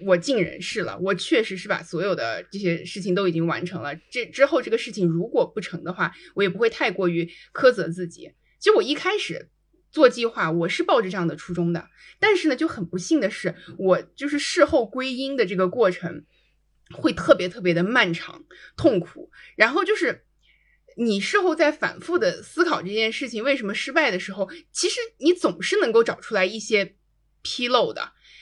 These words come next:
就是之前我比如说这个东西没有考虑到，或者那个东西没有考虑到，然后呢，就，就相当于是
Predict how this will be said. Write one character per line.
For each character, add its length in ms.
就 160
是 420
之 140
前 240
我 80
比 160
如 40
说 140
这 100
个 80
东 140
西 100
没 120
有 80
考 180
虑 140
到， 140
或 120
者 100
那 140
个 80
东 140
西 100
没 80
有 80
考 160
虑 140
到， 180
然 140
后 220
呢， 240
就， 240
就 180
相 160
当 180
于 160
是 380